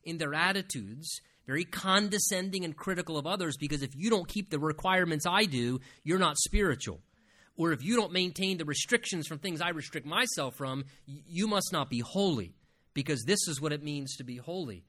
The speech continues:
And so it causes this very unhealthy self-righteous attitude and judgmental spirit. It devalues the work of Christ in its sufficiency.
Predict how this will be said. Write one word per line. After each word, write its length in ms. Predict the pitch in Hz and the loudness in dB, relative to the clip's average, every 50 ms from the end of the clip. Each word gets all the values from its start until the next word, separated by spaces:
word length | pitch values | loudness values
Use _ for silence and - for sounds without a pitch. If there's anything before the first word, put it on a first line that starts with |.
| _ _ _ _ - | _ _ _ _ -10
And 100 | 165 165 | -6 -2
so 140 | - 214 202 | 0 0 0
it 100 | 196 - | 0 -2
causes 540 | - - 254 277 294 285 262 190 175 165 151 | 0 2 4 6 6 6 6 6 4 -2 0
this 180 | 190 185 - | -2 -4 -2
very 340 | - 180 208 220 240 247 233 - | -2 -2 0 0 0 0 0 -2
unhealthy 640 | - 196 226 226 214 185 214 214 226 220 - 226 208 190 | -2 -2 0 0 -2 -2 -2 -4 -4 -4 -6 -8 -8 -6
self-righteous 760 | - - - 202 185 156 - 175 175 185 190 - - 170 151 - | -4 -2 -2 -2 -2 -2 -4 -2 -2 -2 -2 -4 -6 -8 -6 -4
attitude 720 | - 170 180 208 220 220 196 - 226 220 220 220 220 202 190 - - - - _ | -2 0 0 0 0 -2 -6 -6 -6 -6 -6 -6 -6 -8 -10 -14 -18 -20 -20 _
and 160 | - 147 147 135 | -6 -4 -4 -4
judgmental 720 | 113 110 165 196 214 185 170 190 202 202 196 - 180 156 | -2 0 2 2 2 2 0 -2 -4 -4 -4 -4 -6 -4
spirit. 520 | - - - - 196 214 214 214 220 202 - | -4 -6 -6 -6 -4 0 2 2 2 2 0
It 180 | 180 185 156 131 | -2 -4 -2 -2
devalues 880 | 156 180 185 165 139 117 165 175 190 220 247 254 214 208 208 208 190 151 135 | 0 0 0 0 2 4 6 6 8 6 6 4 2 -2 -4 -4 -2 -4 -2
the 120 | 139 151 | -2 -2
work 600 | 139 127 131 143 175 202 190 165 160 156 - - - _ _ _ _ _ - | -4 -4 -4 -4 -2 0 0 0 0 -2 -6 -12 -20 _ _ _ _ _ -8
of 140 | 151 135 - | -8 -8 -8
Christ 640 | - - - 208 202 185 160 151 151 - - - - | -6 -2 0 2 4 4 4 2 2 0 -2 -4 -4
in 120 | 156 147 143 | -4 -4 -4
its 160 | 135 139 - | -4 -4 -6
sufficiency. 760 | - 135 - 190 196 190 - 175 143 - - - 117 85 - | -6 -4 -2 -2 -2 0 -2 -4 -4 -4 -4 -6 -6 -8 -10